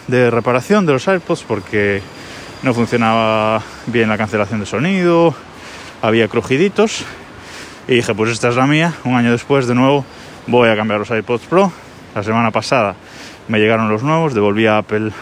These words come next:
los antiguos y Apple, pues, me ha cambiado de nuevo los AirPods por unos completamente nuevos. No me había dado cuenta de lo mal que funcionaba en las últimas semanas la cancelación de ruido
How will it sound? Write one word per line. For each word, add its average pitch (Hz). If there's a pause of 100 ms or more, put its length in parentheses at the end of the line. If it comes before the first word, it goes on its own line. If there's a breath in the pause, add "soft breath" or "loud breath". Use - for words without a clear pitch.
(140 loud breath)
los 113
antiguos 175 (800 loud breath)
y 196
Apple, 156
pues, 185
me 170
ha 131
cambiado 104
de 110
nuevo 113 (220 loud breath)
los 127
AirPods 117
por -
unos 113
completamente 92 (1000 loud breath)
nuevos. 120 (180 loud breath)
No 175
me 180
había 175
dado 151
cuenta 180 (200 loud breath)
de 123
lo 127
mal 160
que 143
funcionaba 135
en 147
las 120
últimas 135
semanas 147
la 127
cancelación 113
de 131
ruido 143